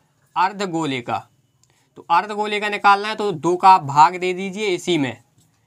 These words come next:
तो आपका निकल आएगा अर्धगोले का पृष्ठीय क्षेत्रफल, ठीक है। तो फ़ोर पाई आर स्क्वायर है, ठीक है।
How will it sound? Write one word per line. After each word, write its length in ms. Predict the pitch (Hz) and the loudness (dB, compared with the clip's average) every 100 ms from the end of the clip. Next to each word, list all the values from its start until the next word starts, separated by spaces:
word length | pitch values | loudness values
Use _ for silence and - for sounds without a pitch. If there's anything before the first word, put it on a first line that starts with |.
| _ | _
तो 40 | 135 | -8
आपका 280 | 127 - | -8 -6
निकल 280 | 135 143 170 | -6 -2 0
आएगा 380 | 165 160 156 156 _ _ _ _ _ _ _ _ _ _ _ _ _ | 0 -2 -4 -6 _ _ _ _ _ _ _ _ _ _ _ _ _
अर्धगोले 560 | 151 165 170 160 160 160 | -6 -6 -6 -6 -6 0
का 140 | 196 | 0
पृष्ठीय 500 | 190 165 151 - 185 | 0 -4 -8 -6 -6
क्षेत्रफल, 520 | 180 135 120 110 - | -6 -8 -10 -12 -12
ठीक 200 | 117 196 | -6 -2
है। 180 | 196 196 - _ - | -2 -4 -8 _ -20
तो 60 | |
फ़ोर 560 | 147 - - 170 185 208 190 _ | -20 -14 -8 -4 -4 -6 -10 _
पाई 580 | 156 143 147 165 190 202 - | -4 0 0 -2 -6 -12 -8
आर 420 | 147 139 160 - - _ _ _ _ | -2 0 -2 -4 -12 _ _ _ _
स्क्वायर 480 | 160 - 160 131 113 | -18 -14 -6 -6 -6
है, 160 | - 104 | -12 -10
ठीक 240 | 185 196 | -8 -2
है। 180 | 196 | -2